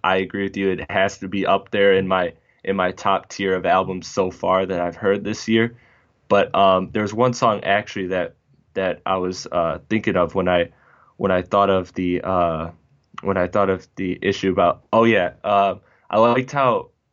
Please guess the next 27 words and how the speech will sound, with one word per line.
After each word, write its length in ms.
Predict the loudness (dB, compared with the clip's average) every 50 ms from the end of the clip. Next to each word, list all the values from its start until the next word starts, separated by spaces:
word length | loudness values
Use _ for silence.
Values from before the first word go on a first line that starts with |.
| -10
in 160 | -8 -8 -8 -8
the 100 | -10 -6
song 320 | 0 2 2 2 2 0
Want 300 | 0 0 0 0 -2 -4
to 80 | -10 -8
Be, 200 | -6 -6 -6 -4
how 360 | -2 0 2 2 2 0 -2 -6
the 100 | -10 -10
beat 340 | -6 -4 -6 -6 -6 -10 -10
came 300 | -6 -4 -4 -2 -2 -2
in 120 | -4 -4
slow 320 | -6 -6 0 2 4 4 4
with 140 | 2 0 -6
the 80 | -4
nice 220 | -2 0 0 -2 -2
trumpet, 340 | -2 -2 -2 -2 -2 -4 -4
and 80 | -2
then 120 | -4 -4 -4
it 120 | -6 -4
built 260 | -2 -2 -2 -2 -4
perfectly 640 | -2 0 0 0 0 -4 -8 -8 -6 -6 -6 -4 -4
into 240 | -4 -6 -6 -4 -4
the, 160 | -6 -6 -8 -10 _ _ _ -10 -2
uh, 320 | 0 2 2 2 2 0 -2 -6 _ -6
to 100 | -4 -4
the, 180 | -2 -2 -4 -6 -12 _ _ 0
uh, 340 | 2 4 4 4 4 4